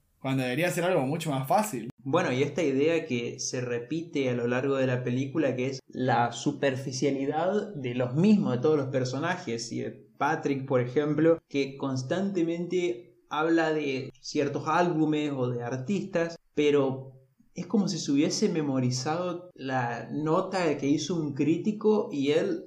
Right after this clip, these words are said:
Speaker 2: repite tal cual, sin quitándole justamente lo que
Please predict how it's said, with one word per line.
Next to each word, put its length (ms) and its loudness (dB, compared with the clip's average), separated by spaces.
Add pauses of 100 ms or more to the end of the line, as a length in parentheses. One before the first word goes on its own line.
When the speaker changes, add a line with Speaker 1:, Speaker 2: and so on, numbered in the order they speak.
(140)
Speaker 2:
repite 1040 0
tal 340 -2
cual, 540 2
sin 840 2
quitándole 500 2
justamente 560 -2
lo 160 2
que 340 -6